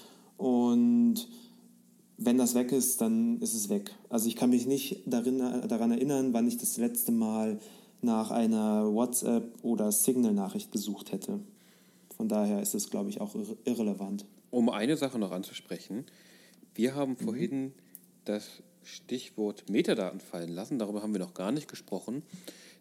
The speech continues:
Speaker 2: Denn man könnte ja jetzt sagen, „Na ja, wenn das verschlüsselt ist bei WhatsApp, dann ist es ja scheißegal.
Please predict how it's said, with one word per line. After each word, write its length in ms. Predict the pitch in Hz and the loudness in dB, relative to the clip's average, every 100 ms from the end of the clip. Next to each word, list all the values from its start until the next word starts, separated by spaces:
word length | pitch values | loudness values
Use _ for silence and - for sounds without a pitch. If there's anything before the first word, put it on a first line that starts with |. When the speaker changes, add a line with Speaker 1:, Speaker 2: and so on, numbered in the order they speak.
| - | 0
Speaker 2:
Denn 400 | 98 131 180 196 | 4 4 2 0
man 120 | - 107 | -4 -2
könnte 200 | 127 120 | 2 4
ja 80 | |
jetzt 120 | 107 110 | 2 0
sagen, 200 | 104 95 | -4 -4
„Na 80 | |
ja, 220 | 87 135 120 | -2 0 0
wenn 80 | |
das 120 | 104 - | -2 -4
verschlüsselt 520 | 90 - 139 175 170 | -12 -2 0 2 2
ist 300 | 151 - - | -2 -6 -4
bei 140 | 95 | -2
WhatsApp, 400 | 117 143 143 139 | 0 -2 -4 -4
dann 120 | 107 101 | -4 -6
ist 120 | 107 | -6
es 80 | 107 | -8
ja 100 | 98 | -8
scheißegal. 640 | 92 90 - 82 117 | -8 -8 -6 -4 -2